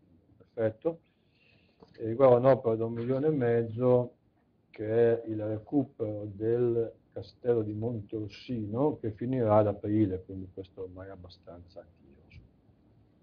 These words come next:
Il terzo foglio riguarda invece gli appuntamenti di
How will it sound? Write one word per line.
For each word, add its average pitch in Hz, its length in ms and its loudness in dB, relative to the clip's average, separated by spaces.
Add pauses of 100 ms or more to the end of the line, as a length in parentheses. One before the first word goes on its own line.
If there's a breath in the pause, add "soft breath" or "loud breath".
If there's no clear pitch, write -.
(1300)
Il - 140 -12
terzo 147 380 2
foglio 113 480 8
riguarda 107 520 2
invece 113 320 -6
gli 110 60 -8
appuntamenti 104 960 -8
di 107 340 -6